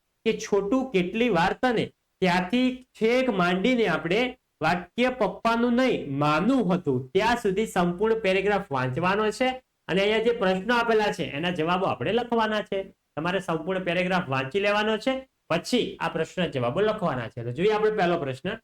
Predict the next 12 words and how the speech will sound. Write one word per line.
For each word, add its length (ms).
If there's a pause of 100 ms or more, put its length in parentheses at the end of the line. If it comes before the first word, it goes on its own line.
(420)
કે 60
ભોયરાના 600
રસ્તે 400
કેવા 340
માણસોને 480
જવાની 400
છૂટ 260
હતી? 420
જે 100
ભોયરામાં 540
રસ્તો 400
હતો 360